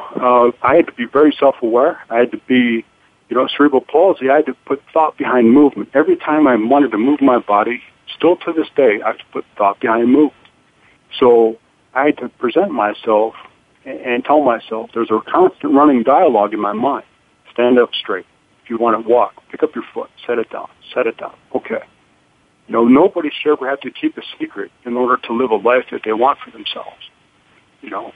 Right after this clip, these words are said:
it's okay to tell the truth. But with that, you know, let's, let's, let's, let's bring the truth forward and, and let's focus on the ability of people instead of the disability, because we, we dismiss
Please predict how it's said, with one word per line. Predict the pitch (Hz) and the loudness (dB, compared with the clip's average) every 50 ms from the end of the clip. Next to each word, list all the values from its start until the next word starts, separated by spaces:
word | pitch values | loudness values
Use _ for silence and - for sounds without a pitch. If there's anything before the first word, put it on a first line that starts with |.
| _ _ - | _ _ -6
it's | 135 - - | -4 0 0
okay | 170 156 - - 170 | 0 0 0 0 0
to | 156 143 | 0 0
tell | - - - 156 143 | 0 -2 -4 -4 -4
the | 131 | -4
truth. | - - - 190 175 - - - - - _ _ _ _ _ _ _ _ _ _ _ _ _ _ _ _ | -8 -6 -2 -2 -2 -2 -4 -12 -20 -20 _ _ _ _ _ _ _ _ _ _ _ _ _ _ _ _
But | 147 139 - - _ _ _ _ _ _ _ _ | -4 -4 -4 -8 _ _ _ _ _ _ _ _
with | 156 180 196 - - - | 0 0 0 -2 -2 0
that, | 107 110 120 - - - _ _ _ _ _ _ _ _ _ _ | 0 0 0 -2 -4 -12 _ _ _ _ _ _ _ _ _ _
you | 139 120 | -10 -6
know, | 113 123 127 - - - 123 | -4 -4 -4 -6 -10 -4 -2
let's, | 131 151 - - - - - _ _ | 0 0 0 -4 -12 -20 -20 _ _
let's, | 180 160 - - - _ _ _ _ _ | -6 -6 -6 -8 -16 _ _ _ _ _
let's, | - 131 - - - _ _ _ _ _ _ _ _ - | -12 -12 -12 -14 -20 _ _ _ _ _ _ _ _ -8
let's | 135 - - - - _ _ _ | -8 -8 -8 -14 -20 _ _ _
bring | - 151 170 170 | 0 2 4 4
the | 147 - | 2 0
truth | - - - 160 - - - - | -2 -2 -2 -2 -2 -2 -4 0
forward | 156 160 165 143 120 117 127 131 - _ _ _ _ _ _ _ _ _ _ _ _ _ _ _ | 2 2 4 4 2 2 -2 -6 -10 _ _ _ _ _ _ _ _ _ _ _ _ _ _ _
and, | 262 262 - | -16 -16 -14
and | - - 120 - 117 117 - _ _ _ | -14 -12 -12 -12 -12 -16 -18 _ _ _
let's | 123 143 151 - - - | -4 -4 -4 -6 -8 -2
focus | - 165 160 - 135 - 135 | -2 -2 -2 -2 -6 -4 -4
on | 127 120 120 | -2 0 0
the | 107 | 0
ability | 104 - - 175 190 175 - 117 110 - _ _ _ _ _ _ _ - | -2 0 2 2 4 4 2 0 -4 -10 _ _ _ _ _ _ _ -10
of | 117 - - | -10 -10 -8
people | - 117 113 113 - 110 113 - _ | -8 -8 -8 -8 -10 -16 -18 -18 _
instead | 127 120 - _ - 131 123 | -18 -18 -18 _ -10 -10 -10
of | 113 - | -10 -12
the | 98 - _ | -16 -12 _
disability, | - 180 - - - - - 95 95 98 92 98 101 - _ _ _ | -4 -4 -4 -6 -12 -14 -12 -10 -8 -8 -10 -10 -14 -18 _ _ _
because | 123 - 151 143 - - _ | -6 -2 -2 -2 -2 -4 _
we, | 349 - - - | -12 -12 -10 -10
we | - 330 | -10 -4
dismiss | - 359 - - - 370 381 - | -2 -2 -2 -2 -2 -4 -4 -4